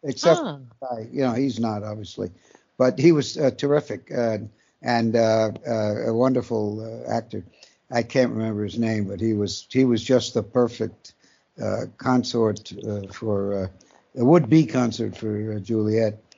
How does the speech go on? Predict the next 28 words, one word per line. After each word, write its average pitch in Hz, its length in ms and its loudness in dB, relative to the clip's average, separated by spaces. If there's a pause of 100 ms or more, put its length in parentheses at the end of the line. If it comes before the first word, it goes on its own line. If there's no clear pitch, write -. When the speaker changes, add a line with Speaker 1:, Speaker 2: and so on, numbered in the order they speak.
(180)
Speaker 2:
Yeah, 147 340 6
he's, 135 500 -8
um, 123 360 -6
<laughs> - 40 -8
Speaker 1:
And, 160 300 6
and 170 160 6 (140)
basically, 185 600 0
we 165 80 0
Speaker 2:
he's - 160 -2
Speaker 1:
built 185 260 0
that 151 180 6
Speaker 2:
great. - 40 -10
Speaker 1:
set. 185 340 2 (140)
These 165 240 0
people 170 460 0
were 156 120 4
not 165 320 2
really 160 320 4
a 139 60 4
big 135 380 2 (360)
butcher. 147 520 2
Uh, 143 120 2
they 156 220 4
weren't 170 280 4
really 156 360 2
a 139 100 6
packing 139 480 -2
house. 120 380 -4